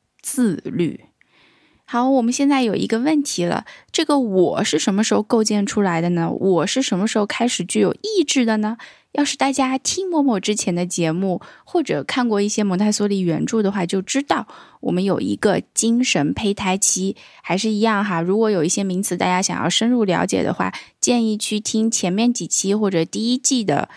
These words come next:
相关节目。所以当只有我被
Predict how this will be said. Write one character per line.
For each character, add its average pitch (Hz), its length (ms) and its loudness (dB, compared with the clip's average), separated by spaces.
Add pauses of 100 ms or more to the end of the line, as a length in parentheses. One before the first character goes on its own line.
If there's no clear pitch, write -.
(120)
相 220 320 0
关 233 200 2
节 170 220 0
目。 190 260 0 (1120)
所 311 100 0
以 320 160 4
当 330 400 0 (160)
只 - 180 0
有 349 160 4
我 180 640 2 (260)
被 269 420 0